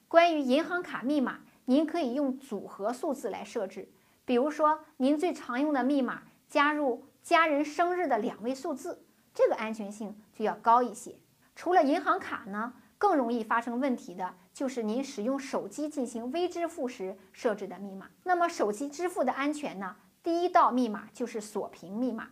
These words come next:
千万不要过于简单，而且一定要时常更新。第二个呢，就是您的微信支付或支付宝支付一定要有个设置，才能让您的钱不会在不知不觉间就悄悄不见了。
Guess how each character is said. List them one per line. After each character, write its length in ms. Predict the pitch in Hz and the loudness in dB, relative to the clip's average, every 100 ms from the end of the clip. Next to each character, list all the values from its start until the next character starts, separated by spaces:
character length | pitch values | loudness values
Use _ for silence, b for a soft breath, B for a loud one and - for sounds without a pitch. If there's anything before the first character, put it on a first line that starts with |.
| _ b b b | _ b b b
千 360 | - 370 349 | -2 2 4
万 200 | 349 220 | 4 0
不 120 | - 196 | -4 -4
要 160 | 196 | -2
过 240 | 196 302 226 | 0 2 2
于 100 | 190 | 0
简 260 | 196 - | -10 -14
单， 200 | - 190 - b b | -16 -20 -20 b b
而 120 | 269 294 | 0 0
且 140 | 262 | 0
一 180 | 202 262 | -2 0
定 220 | 330 247 | 0 2
要 300 | 233 180 - _ | 4 2 -2 _
时 220 | - 220 | -10 -8
常 200 | 214 185 | -6 -8
更 160 | 196 196 | -10 -12
新。 320 | - 185 - _ | -12 -14 -16 _
第 100 | 339 | 4
二 240 | 330 370 330 | 8 10 8
个 100 | 285 | 4
呢， 220 | 262 262 - - | 0 -4 -10 -6
就 140 | 277 | -4
是 120 | 254 | -2
您 200 | 214 233 | 0 0
的 160 | 269 220 | 2 2
微 220 | 302 330 | 0 0
信 200 | 330 254 | 0 -2
支 160 | 269 277 | -2 -6
付 320 | 294 220 - B | -4 -4 -6 B
或 260 | - 262 - | 2 4 4
支 180 | 339 | 0
付 140 | 339 311 | -6 -4
宝 180 | - 214 | -4 -4
支 180 | 226 | -6
付 300 | 233 240 190 B B | -4 -6 -8 B B
一 120 | 247 285 | -2 0
定 320 | 349 262 - B B | 0 -2 -8 B B
要 100 | 285 | 0
有 160 | 247 | 0
个 120 | - | -4
设 300 | 208 - 320 | -6 0 0
置， 240 | 220 - - b b | 0 -8 -20 b b
才 160 | - 254 | -4 0
能 140 | 269 | 2
让 200 | 294 269 | 2 2
您 140 | 220 254 | 0 0
的 100 | 247 | -2
钱 420 | - 190 190 247 B B | -4 -8 -8 -12 B B
不 160 | 226 302 | -4 2
会 260 | - 403 | 4 4
在 200 | 247 214 | 4 -2
不 200 | 208 233 | -2 -8
知 140 | 220 214 | -6 -6
不 160 | 214 | -6
觉 180 | 202 185 | -8 -8
间 300 | 185 180 208 - | -8 -10 -12 -12
就 120 | 208 | -10
悄 200 | 208 180 | -8 -10
悄 200 | 196 175 | -10 -14
不 100 | 190 | -12
见 260 | 202 185 | -10 -10
了。 120 | 180 | -12